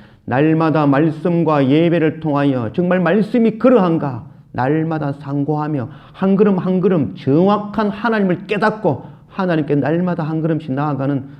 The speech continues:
그런 우리의 삶이 되어지기를 원합니다. 방관자가 아니라 참여하여 주님의 영적 전쟁에 참여하는, 목숨 걸고 그 전쟁으로 나아가는 그런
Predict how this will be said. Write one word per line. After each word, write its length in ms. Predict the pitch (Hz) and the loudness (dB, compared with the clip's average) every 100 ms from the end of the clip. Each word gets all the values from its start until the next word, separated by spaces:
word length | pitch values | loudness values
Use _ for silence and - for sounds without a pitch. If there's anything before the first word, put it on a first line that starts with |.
| - | -6
그런 240 | - 160 | 0 2
우리의 220 | 139 156 147 | 4 4 2
삶이 320 | 156 147 143 | 0 0 2
되어지기를 440 | 147 143 123 131 | 2 2 0 -2
원합니다. 640 | 110 123 123 117 107 104 - - - - | 0 -2 -2 -4 -6 -8 -12 -20 -20 -8
방관자가 920 | 131 160 196 196 202 196 190 170 156 | 0 4 4 6 4 4 4 4 4
아니라 600 | 147 170 165 127 98 - - - | 2 2 2 0 -4 -10 -20 -20
참여하여 920 | - 277 311 294 233 165 175 147 95 - - - - - | -2 2 6 6 6 4 2 0 -2 -8 -18 -20 -20 -4
주님의 440 | 202 170 147 127 | 2 4 4 4
영적 440 | 185 220 233 - - | 4 4 0 -2 2
전쟁에 840 | 185 196 190 202 170 127 104 - | 4 6 6 4 4 2 -2 -8
참여하는, 840 | - 269 277 269 220 156 156 117 - - - | -4 2 6 6 4 4 2 0 -6 -16 -4
목숨 480 | 135 214 - 269 226 | 2 2 2 2 4
걸고 720 | 170 170 175 170 117 - - | 4 4 4 2 0 -10 -14
그 200 | - 147 | -2 -2
전쟁으로 480 | 147 147 156 156 139 | 2 2 2 2 2
나아가는 600 | 120 151 139 139 160 - - - | 0 -2 -2 -2 -2 -4 -10 -10
그런 460 | - 170 147 - | 2 4 4 0